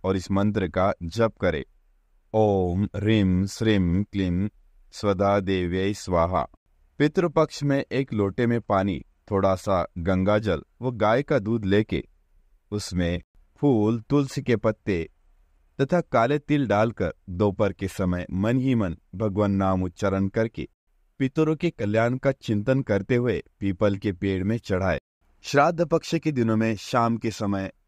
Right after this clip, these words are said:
दक्षिण दिशा की ओर तिल के तेल का अथवा गाय के घी का दीपक जलाए। थोड़ी देर शांत बैठकर गुरु मंत्र या इष्ट मंत्र का जप करें और उसका पुण्य फल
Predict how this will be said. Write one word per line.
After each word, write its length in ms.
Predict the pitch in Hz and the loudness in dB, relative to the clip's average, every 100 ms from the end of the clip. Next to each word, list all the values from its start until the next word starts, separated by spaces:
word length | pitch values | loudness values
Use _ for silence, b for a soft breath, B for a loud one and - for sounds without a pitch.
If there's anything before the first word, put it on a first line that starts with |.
| _ - | _ -6
दक्षिण 440 | 117 113 - 156 | -4 -4 -4 -2
दिशा 280 | 123 - 123 | -4 -2 -2
की 180 | 120 131 | -2 0
ओर 260 | 110 80 _ _ _ - | 0 -2 _ _ _ -2
तिल 180 | 110 113 | 0 2
के 160 | 117 | 2
तेल 300 | 104 104 104 | 0 2 0
का 300 | 101 95 82 - _ _ _ _ _ _ _ - | 0 0 -2 -4 _ _ _ _ _ _ _ 0
अथवा 440 | 135 147 151 90 - - | 0 2 0 0 -4 -10
गाय 360 | 87 107 110 143 | -4 2 2 2
के 200 | - 117 | 0 -2
घी 200 | 107 127 | 0 -4
का 160 | 120 | -2
दीपक 340 | 90 92 101 113 | -4 -4 0 -2
जलाए। 440 | 101 98 87 69 - _ _ _ _ _ - | 0 -2 0 -4 -10 _ _ _ _ _ -2
थोड़ी 200 | 143 156 | 2 2
देर 340 | 127 107 104 - | 2 2 0 -6
शांत 480 | - - 135 160 151 | -10 -2 0 0 -4
बैठकर 520 | 117 110 107 - 76 - - | -2 -2 -2 -4 -6 -8 -10
गुरु 300 | 87 110 107 | -2 0 2
मंत्र 480 | 95 85 82 80 - _ _ _ 135 | 0 -2 -6 -10 -10 _ _ _ 0
या 160 | 151 - | 2 2
इष्ट 280 | 147 - | -2 0
मंत्र 340 | 170 113 101 113 | 0 0 -2 0
का 140 | 135 | 2
जप 280 | 120 101 107 - | 2 2 0 -2
करें 220 | 90 71 - _ _ _ _ _ - | -6 -6 -12 _ _ _ _ _ -4
और 380 | 98 87 87 - _ _ | 0 0 -2 -6 _ _
उसका 320 | 147 - - | -8 -4 -2
पुण्य 380 | 160 - 120 123 | -2 0 0 0
फल 260 | 110 107 | 0 -2